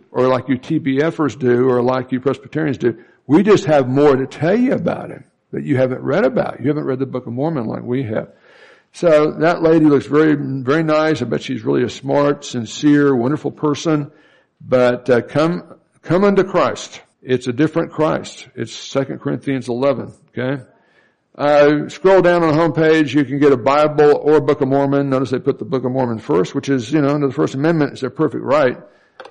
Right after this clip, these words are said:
But it kinda shows you where they're coming from. If you wanna find a church, you'll look at that page. Um, Dallas Seminary has a similar page, and you can go to D T S dot E D U and, uh, figure out where you find grads like me,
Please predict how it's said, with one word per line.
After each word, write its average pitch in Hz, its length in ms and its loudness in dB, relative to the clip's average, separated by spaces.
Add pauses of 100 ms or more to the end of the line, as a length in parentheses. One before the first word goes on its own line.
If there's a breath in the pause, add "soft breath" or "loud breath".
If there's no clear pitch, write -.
(100)
But - 120 -2
it - 40 -10
kinda 139 160 0
shows 131 320 0
you 123 80 0
where 117 140 0
they're 113 100 -2
coming 156 300 -2
from. 123 340 -6 (320 soft breath)
If 117 140 -4
you 135 80 -2
wanna 151 160 0
find 151 260 0
a 123 60 -6
church, 170 640 -2
you'll 135 240 2
look 127 160 -2
at - 140 -6
that 139 260 0
page. 156 520 -2 (880)
Um, 127 600 -4 (240)
Dallas 214 360 4
Seminary 208 540 4
has 135 220 4
a 123 60 2
similar 202 520 2
page, 123 460 0
and 120 100 -4
you 127 80 -4
can 135 80 -4
go 139 60 2
to 113 100 0
D 151 160 0
T 151 180 0
S 131 140 0
dot 131 340 0
E 131 100 -2
D 127 120 -2
U 131 520 0
and, 113 380 -4
uh, 110 160 -4 (360 soft breath)
figure 127 280 -2
out 123 160 0
where 120 120 0
you 120 140 -2
find 123 920 -6
grads 127 360 2
like 120 220 -4
me, 123 460 0